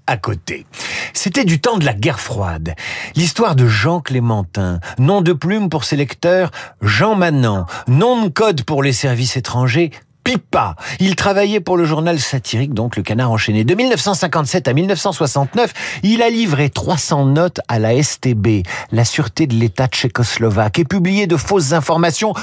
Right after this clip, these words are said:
dans Le Canard enchaîné, moyennant rémunération. Plus tard, Jean Clémentin dirigera Le Canard.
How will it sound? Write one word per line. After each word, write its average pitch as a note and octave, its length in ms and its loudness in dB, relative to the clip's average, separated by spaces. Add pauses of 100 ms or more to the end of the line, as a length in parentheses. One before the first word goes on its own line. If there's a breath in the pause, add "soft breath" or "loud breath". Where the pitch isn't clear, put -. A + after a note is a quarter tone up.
(120)
dans D3+ 200 2
Le F#3+ 320 2
Canard A#3+ 420 0
enchaîné, F#3 460 0 (200 loud breath)
moyennant E3 520 2
rémunération. D3 760 2
Plus G#3 200 0
tard, F3+ 360 0 (180 loud breath)
Jean A#3 220 2
Clémentin A3+ 580 0
dirigera G#3 500 0
Le G#3+ 80 2
Canard. E3 440 0